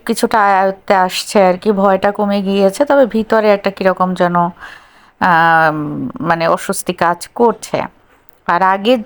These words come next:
দুটো চুলোয় কাজ করতাম, এখন এক চুলোয় কাজ করছি, তো এই পার্থক্য। আর হচ্ছে যে জায়গাটাও চেঞ্জ হয়েছে,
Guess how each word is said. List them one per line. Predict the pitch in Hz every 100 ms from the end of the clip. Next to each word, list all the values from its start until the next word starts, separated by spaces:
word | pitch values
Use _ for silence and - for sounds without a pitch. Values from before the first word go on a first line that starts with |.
| -
দুটো | 185 226 254 254
চুলোয় | 262 254 269 269
কাজ | 254 247
করতাম, | - 254 - 349 196
এখন | 196 190 196
এক | 185 180
চুলোয় | - 196 190 190
কাজ | 165 151 -
করছি, | 170 165 - 165 165 - - - - - _
তো | 262 254
এই | 240 254
পার্থক্য। | 254 220 180 - 165 - 165
আর | 160 165 180 190
হচ্ছে | 208 214 254
যে | 220 247
জায়গাটাও | 220 214 214 220 262 269
চেঞ্জ | 254 240 240 226
হয়েছে, | 240 240 -